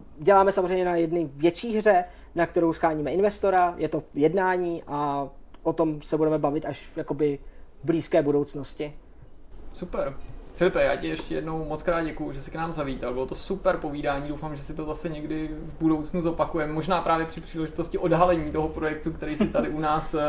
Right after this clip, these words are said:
Speaker 2: takhle zatýzoval a my se tím budeme všude pyšnit. Eh, ať se ti daří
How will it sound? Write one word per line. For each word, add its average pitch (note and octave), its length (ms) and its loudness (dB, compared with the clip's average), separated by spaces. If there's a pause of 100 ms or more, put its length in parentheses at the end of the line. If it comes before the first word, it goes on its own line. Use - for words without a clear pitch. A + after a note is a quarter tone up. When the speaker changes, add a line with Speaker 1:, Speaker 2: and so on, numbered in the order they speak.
(100)
Speaker 2:
takhle D3+ 240 0
zatýzoval D3+ 580 0
a D3 40 0
my C#3 100 -4
se - 120 -10
tím C#3 180 -6
budeme C#3+ 200 -6
všude D#3 320 -2 (360)
pyšnit. C#3+ 520 -4 (400)
Eh, D3 260 -2
ať - 120 -2
se F#3+ 80 -4
ti A#3+ 100 -4
daří E3+ 360 2